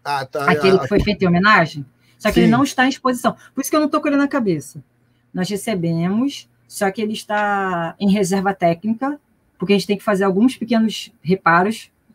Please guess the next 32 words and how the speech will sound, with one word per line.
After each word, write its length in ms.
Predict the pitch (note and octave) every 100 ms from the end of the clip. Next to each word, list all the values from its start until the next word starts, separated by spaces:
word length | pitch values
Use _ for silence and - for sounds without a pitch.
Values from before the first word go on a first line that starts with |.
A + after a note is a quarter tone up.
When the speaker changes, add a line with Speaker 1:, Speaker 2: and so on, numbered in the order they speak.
| _ _ _ _ _ -
Speaker 2:
e 120 | G3
pra 160 | F3+ F3+
poder 240 | F#3 E3+
levar 220 | F#3 E3+
em 20 | E3+
exposição. 420 | - F#3+ - C#3+
Mas 140 | C3+
nós 160 | D#3+ D#3
temos 220 | D#3+ E3
o 40 |
T 100 | E3+
vinte 200 | D#3+ F3
e 20 | -
sete, 200 | C#3+ B2+
só 140 | E3+
que 120 | E3+
não 120 | F#3+
com 60 | G3+
a 60 | A3
pintura 320 | A3 G#3 G#3
da 80 | G3+
fumaça, 280 | A#3+ E3
a 20 | B2+
gente 80 | D3+
tem 80 |
com 60 | D3+
aquela 200 | - E3
pintura 480 | D#3 F3 E3+ E3 F3
do, 300 | E3 F3 E3
do 340 | F3 F3 E3+
Super 260 | D#3 E3+ E3+
Tucano, 460 | F#3+ - D#3 C3